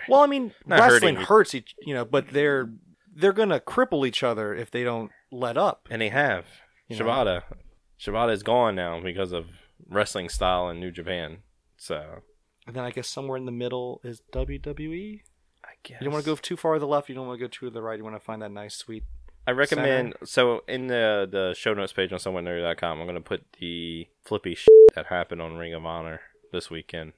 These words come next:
Speaker 2: if I find the video somewhere.
Speaker 1: I'm sure you
Speaker 2: Watch
Speaker 1: can
Speaker 2: it.
Speaker 1: find it.
Speaker 2: Let us know what you think in the comments section below that. Um, and then I highly recommend go on YouTube and put in Nakamura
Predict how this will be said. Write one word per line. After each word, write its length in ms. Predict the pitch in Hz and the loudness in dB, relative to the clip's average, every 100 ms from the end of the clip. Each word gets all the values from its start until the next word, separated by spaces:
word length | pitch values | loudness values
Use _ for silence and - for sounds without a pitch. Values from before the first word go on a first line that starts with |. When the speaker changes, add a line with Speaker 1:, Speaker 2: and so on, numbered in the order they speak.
| _ - | _ -14
Speaker 2:
if 160 | - | -8
I 60 | 85 | -6
find 280 | 87 82 80 | -6 -8 -10
the 60 | |
video 340 | 80 82 82 80 | -12 -12 -12 -12
somewhere. 420 | - 80 80 80 - _ _ - 147 | -12 -12 -12 -14 -20 _ _ -18 -4
Speaker 1:
I'm 60 | |
sure 80 | 95 | 2
you 40 | 95 | 2
Speaker 2:
Watch 120 | 98 | 2
Speaker 1:
can 80 | 98 | 0
Speaker 2:
it. 40 | 95 | 0
Speaker 1:
find 20 | |
it. 80 | 101 110 _ _ _ | -6 -20 _ _ _
Speaker 2:
Let 180 | - 98 | -6 -2
us 80 | 104 | 0
know 80 | 107 | 0
what 100 | 92 | -2
you 120 | 92 | -4
think 180 | 98 87 | -4 -6
in 60 | 85 | -8
the 60 | 87 | -8
comments 520 | 82 82 - - - - | -8 -8 -12 -16 -18 -18
section 400 | - 87 - 82 | -10 -10 -10 -12
below 280 | 80 80 80 | -8 -8 -8
that. 200 | 78 80 - - _ _ | -10 -12 -16 -20 _ _
Um, 300 | 90 92 82 | -6 -6 -4
and 140 | 101 120 | -2 0
then 160 | 139 | 2
I 120 | 110 104 | 2 0
highly 440 | - 139 143 143 | 0 2 2 2
recommend 540 | 120 117 110 110 110 | 0 0 -2 -4 -2
go 140 | 101 98 | -2 -2
on 100 | 95 | -2
YouTube 500 | 95 95 95 87 85 | -6 -6 -8 -10 -10
and 400 | 62 90 87 - | -12 -12 -12 -18
put 180 | - 104 | -6 -6
in 220 | 85 85 | -4 -6
Nakamura 720 | 87 87 95 87 85 82 82 | -4 -6 -6 -8 -4 -4 -6